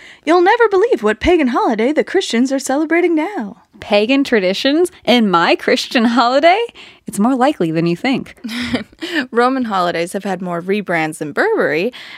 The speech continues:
Speaker 1: and even though it was very trendy to replace pagan holidays with Christian holidays in the days of the early empire,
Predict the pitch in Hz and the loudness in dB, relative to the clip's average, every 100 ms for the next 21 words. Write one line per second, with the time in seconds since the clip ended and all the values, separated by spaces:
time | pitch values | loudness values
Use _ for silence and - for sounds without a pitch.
0 | - 269 269 269 - 320 370 381 320 285 | -4 0 0 -2 -4 -6 -4 -6 -2 0
1 | 285 - 262 - 226 208 196 214 220 220 | 0 -2 -4 -6 -4 -4 -6 -6 -4 -2
2 | 220 - - 294 311 240 156 156 - 202 | -4 -8 -4 0 0 0 0 -4 -4 -4
3 | 175 170 - 175 170 - 196 180 185 180 | -4 -6 -4 -4 -4 -8 -6 -6 -6 -6
4 | 170 170 165 156 156 - - 220 - 196 | -6 -4 -2 -2 -4 -8 -8 -6 -6 -8
5 | 185 175 160 151 139 208 254 226 208 202 | -6 -4 -4 -4 -4 -4 -6 -6 -6 -4
6 | 165 - - - - - 180 302 185 156 | -4 -6 -12 -10 -8 -6 -4 -4 -2 -2
7 | 156 | -2